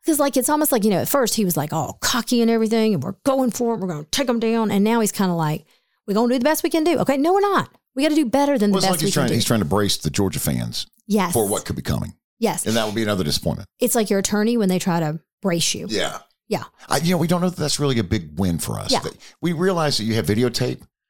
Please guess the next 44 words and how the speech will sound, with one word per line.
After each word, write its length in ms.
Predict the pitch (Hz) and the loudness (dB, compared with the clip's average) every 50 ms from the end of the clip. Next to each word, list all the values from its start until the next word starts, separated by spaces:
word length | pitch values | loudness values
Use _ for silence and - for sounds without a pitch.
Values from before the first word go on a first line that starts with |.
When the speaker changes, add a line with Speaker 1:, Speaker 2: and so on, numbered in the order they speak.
| _ - | _ -6
Speaker 1:
Yeah. 120 | 208 185 - | -4 0 0
Speaker 2:
of 160 | - - 180 | 0 0 0
your 120 | 202 185 | -2 0
husband 320 | 95 120 123 101 120 117 120 | 0 0 0 0 0 0 0
actually 360 | 113 110 - - 104 95 - - | 0 0 0 0 -2 -2 -2 -2
having 240 | - 117 101 98 82 | -2 -2 0 0 0
sex 300 | - - 104 92 - - | 0 0 0 -2 -2 -4
with 100 | 117 101 | -4 -2
a 60 | 104 | 0
woman 240 | 101 110 113 107 69 | 0 2 0 0 0
in 80 | 90 | 0
a 20 | 80 | 0
hotel 300 | 92 90 - 127 131 143 | 0 0 0 0 2 2
room. 300 | 151 160 170 175 160 - - | 2 2 2 0 -2 -2 -6
Speaker 1:
Yeah. 120 | 202 - - - _ - | -6 -6 -6 -14 _ -10
Speaker 2:
But 120 | 131 127 | -6 -2
we 120 | 151 143 | -2 -2
just, 260 | 123 104 156 151 - - - - - - _ _ _ _ _ _ _ _ _ _ _ _ - | 0 0 -2 -2 -2 -4 -8 -10 -10 -14 _ _ _ _ _ _ _ _ _ _ _ _ -6
that 140 | 120 127 117 | -6 -4 0
might 220 | 127 147 170 180 | 0 0 0 0
not 220 | 170 175 170 - 127 | 0 0 -2 0 0
be 80 | 151 | 0
what 180 | 143 131 127 90 | 0 0 0 0
we 100 | 110 104 | 0 0
need. 440 | 92 85 78 65 60 57 - - _ - | 2 0 0 -2 -4 -10 -18 -20 _ -6
Are 120 | - 120 | -4 -4
you 160 | 117 120 131 - | -4 -4 -8 -6
kidding 320 | - 139 143 160 180 185 | -2 -2 0 0 2 2
me? 160 | 202 208 220 | 2 0 0
And 100 | - 127 | 0 0
they 60 | 120 120 | 0 0
do 240 | 156 - 165 214 214 | 2 2 2 2 2
that 180 | 156 123 104 95 | 2 2 2 0
because 340 | 117 - - 123 113 101 - | -2 0 0 0 0 0 2
then 320 | 117 120 117 110 104 98 - _ _ _ _ _ _ _ _ _ _ _ | 2 2 2 2 0 -2 -4 _ _ _ _ _ _ _ _ _ _ _
when 120 | - 131 127 | -6 -4 -4
the 60 | 123 | 0
judge 240 | 98 131 135 - - | 0 2 2 2 2
says, 180 | 123 117 92 104 | 0 0 0 0
"Well, 80 | 110 98 | -2 0
certainly 340 | - 185 214 - 220 147 | 0 0 0 0 0 0
admit 200 | 101 85 87 76 - | 2 2 0 0 -2
that 220 | - - - - - _ - | -6 -8 -8 -14 -18 _ -6
Speaker 1:
Yeah. 160 | 202 196 - | -6 -6 -6